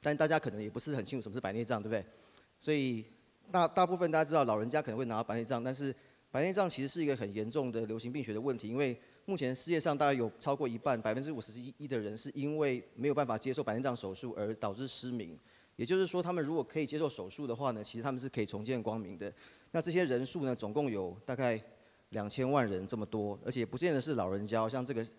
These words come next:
图上这个是小朋友，他的瞳孔里面是白色的白内障的问题。好，所以为什么他们没办法接受手术？一方面因为可能一些落后国家的资源不足，那二方面就是这些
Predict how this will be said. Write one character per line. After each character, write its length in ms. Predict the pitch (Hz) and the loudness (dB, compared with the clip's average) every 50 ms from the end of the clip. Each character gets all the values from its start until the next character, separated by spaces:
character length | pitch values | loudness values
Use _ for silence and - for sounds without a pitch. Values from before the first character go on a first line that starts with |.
| - - - - _ - | -20 -20 -20 -20 _ -12
图 120 | - 113 127 | -4 0 2
上 120 | 147 147 | 2 4
这 60 | 143 | 4
个 80 | 143 127 | 2 2
是 80 | 143 | 0
小 160 | 135 - 98 90 | 0 0 -2 -2
朋 160 | - 110 113 | -2 -2 -2
友， 80 | 113 | -2
他 140 | 104 127 123 | -2 -2 0
的 160 | 113 117 113 - - - - | 0 0 0 -2 -6 -8 -6
瞳 140 | 117 120 | -4 -2
孔 120 | 123 113 98 | -2 -2 -4
里 80 | 101 | -4
面 140 | 107 120 107 | -4 -4 -4
是 120 | 101 - 127 | -6 -6 -4
白 240 | - 90 85 95 | -2 -2 0 -2
色 160 | 104 - 120 110 | -2 0 0 0
的 200 | 98 98 95 85 | 0 0 -4 -4
白 160 | - - 98 | -6 -6 -4
内 80 | 101 104 | -4 -4
障 140 | 120 117 110 | -4 -4 -4
的 80 | 98 | -4
问 200 | 101 110 113 104 95 | -4 -4 -4 -6 -6
题。 180 | - - - - - _ _ _ - - - - - _ _ _ - - - - | -12 -16 -18 -20 -20 _ _ _ -20 -20 -20 -20 -20 _ _ _ -20 -20 -16 -10
好， 160 | - 95 90 | -10 -8 -4
所 140 | - 151 170 | -2 0 0
以 120 | 156 131 - - - - - - _ _ _ _ _ _ _ _ _ _ _ _ _ _ _ - | 0 -2 -4 -10 -20 -20 -20 -20 _ _ _ _ _ _ _ _ _ _ _ _ _ _ _ 6
为 120 | 214 208 | 6 6
什 140 | - - 131 | 6 4 0
么 40 | 120 | 0
他 100 | 170 170 | 2 2
们 100 | 170 156 | 4 4
没 80 | 143 | 4
办 100 | 147 160 | 6 4
法 40 | - | 4
接 100 | - 156 | 4 4
受 80 | 156 147 | 2 2
手 100 | - 107 | 2 0
术？ 140 | 143 147 | -2 -2
一 80 | 135 160 | -2 0
方 140 | 156 170 170 | 0 2 2
面 120 | 165 156 | 2 0
因 140 | 151 147 160 | 2 4 6
为 300 | 160 151 143 135 131 131 - - - - - - - _ | 6 8 6 6 2 -2 -8 -14 -20 -20 -20 -20 -16 _
可 80 | - 110 | -4 -4
能 140 | 107 113 127 | -2 -2 -2
一 40 | 139 | 0
些 180 | 131 151 143 | 0 0 2
落 120 | 143 160 151 | 2 4 4
后 100 | 147 135 | 2 4
国 140 | 120 117 | 2 0
家 180 | 113 123 123 127 | 0 2 0 0
的 240 | 117 120 110 107 107 | 2 0 0 -2 -4
资 240 | 107 - - 131 135 | -6 -8 -8 -6 -2
源 160 | 120 110 110 | -2 -2 -2
不 120 | 110 120 | -4 -8
足， 240 | - - 95 76 78 | -8 -10 -12 -12 -8
那 100 | 101 123 | -6 -4
二 120 | 110 127 135 | -2 -2 -2
方 100 | 135 131 | -2 -2
面 100 | 131 127 | -2 -2
就 120 | 131 127 | -4 -4
是 240 | - - 123 120 113 - - | -4 -6 -6 -8 -8 -8 -8
这 100 | 143 135 | -4 0
些 240 | 139 143 139 139 | 2 2 2 0